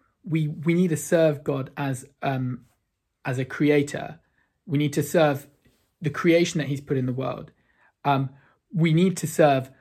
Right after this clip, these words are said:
the Son. We need to walk like Jesus walked. And we need to serve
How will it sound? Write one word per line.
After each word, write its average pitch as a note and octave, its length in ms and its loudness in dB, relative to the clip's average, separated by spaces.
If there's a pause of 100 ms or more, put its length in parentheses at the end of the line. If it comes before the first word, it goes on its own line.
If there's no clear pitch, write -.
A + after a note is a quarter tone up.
(160)
the C#3+ 80 -4
Son. C#3 380 2
We B2 100 2
need C3+ 160 -2
to C#3 100 -4
walk C3+ 580 0
like C3 300 -6
Jesus C3 500 -4
walked. - 400 -14 (480)
And D3 160 2
we D3 80 0
need D#3 280 0
to C3+ 320 0 (100)
serve C#3 440 0